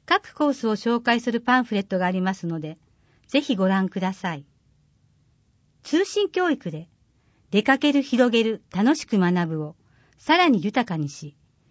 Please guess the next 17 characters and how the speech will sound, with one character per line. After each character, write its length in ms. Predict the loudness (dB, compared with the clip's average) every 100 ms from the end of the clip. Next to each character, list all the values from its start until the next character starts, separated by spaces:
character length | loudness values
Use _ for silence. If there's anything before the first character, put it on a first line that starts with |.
| _ _ 0
考 300 | 2 4 2
え 140 | 2
行 260 | -2 -4 -2
動 180 | -2 -4
し、 320 | -8 -12 -14 _ _
成 260 | -4 -2 -2
長 240 | -2 -2
す 100 | -2
る 120 | -6
機 120 | -6 0
会 180 | 2
に 80 | 2
し 140 | 0 -2
ま 120 | -2
せ 160 | -4
ん 80 | -6
か？ 220 | -8 -16